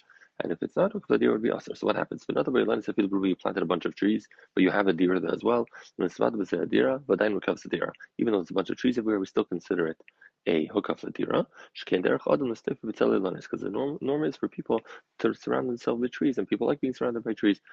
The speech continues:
so it doesn't, they're not making it ice dira. Avlam zar bazarayim, but if you planted wheat or something with seeds there, so that's not a normal thing that people do in places where they live. So then it depends. If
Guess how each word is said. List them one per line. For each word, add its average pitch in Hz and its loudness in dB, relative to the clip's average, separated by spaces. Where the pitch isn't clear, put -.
so 101 0
it 92 0
doesn't, 101 2
they're 98 2
not 101 2
making 95 0
it - -6
ice 87 0
dira. - -2
Avlam 110 2
zar 87 0
bazarayim, 92 -2
but 90 -2
if - -6
you - 0
planted 90 -6
wheat 95 0
or 87 0
something 85 -4
with 82 -8
seeds 110 0
there, 87 2
so - 2
that's 95 4
not 90 2
a 90 -2
normal 82 2
thing 85 2
that 76 -4
people 80 -2
do 78 0
in 78 -4
places 73 -8
where - -4
they - -6
live. 139 2
So - 2
then 127 2
it 107 2
depends. - -2
If 90 0